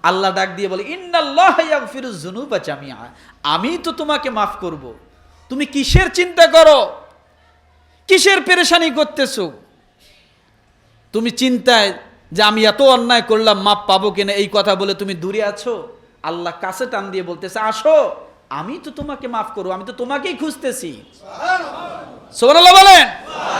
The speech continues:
আল্লাহ কাকে খোঁজে? কাকে? আল্লাহ গুনাহগারকে যতটা খোঁজে, অলি আউলিয়াকে অতটা খোঁজে না।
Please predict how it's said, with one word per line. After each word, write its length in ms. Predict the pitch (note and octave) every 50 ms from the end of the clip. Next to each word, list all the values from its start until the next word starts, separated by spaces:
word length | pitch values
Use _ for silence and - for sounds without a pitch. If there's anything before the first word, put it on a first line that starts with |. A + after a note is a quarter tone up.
| - - - - - - - - - - - - - -
আল্লাহ 280 | F3 F#3+ G#3 G#3+ A3+ A3 A3
কাকে 280 | - G3+ G3 G3 A#3+ A3+
খোঁজে? 440 | A#3 G#3+ A3 G3 G3+ F#3 D#3 C3 A#2+ - - _ _ _ _ _ _ - - G3+ G3+ - - - - - - - - - - - -
কাকে? 600 | G3 G#3 A3 G#3+ C4+ C4+ C4+ C4 B3 A3+ G3 - - - - - - - - - - - - - - - - - - - - - _ -
আল্লাহ 380 | - E3 F#3 G3 G3 G3 F3 D#3
গুনাহগারকে 600 | F3 G3 G#3+ A#3+ A#3+ A#3 A#3+ A#3+ A#3 A#3+ A#3 G#3
যতটা 400 | F3 G3+ G3 G3+ G#3+ G3+ G3 F#3
খোঁজে, 260 | - - F#3 F3 F3
অলি 420 | F3+ F3+ - F#3+ F#3+ G#3 A3 A#3 G#3+
আউলিয়াকে 380 | G3 G3 G3 G3+ F#3+ F3 -
অতটা 300 | E3+ D#3+ - D#3 D3 D3+
খোঁজে 380 | C#3+ - - C#3 C3 C#3 C3 B2+
না। 80 | A2